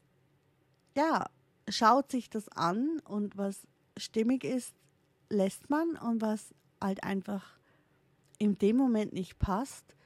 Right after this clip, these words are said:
lässt man weiterziehen, aber nicht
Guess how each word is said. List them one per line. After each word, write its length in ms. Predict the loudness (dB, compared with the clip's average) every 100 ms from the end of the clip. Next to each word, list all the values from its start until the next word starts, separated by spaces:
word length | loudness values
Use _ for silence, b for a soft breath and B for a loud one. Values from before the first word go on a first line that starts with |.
| b b b b b b
lässt 280 | -2 -2 0
man 160 | -2 2
weiterziehen, 880 | 0 0 -2 -4 -8 -6 -6 -6 -10
aber 300 | -6 -2 -2
nicht 320 | 0 -2 -4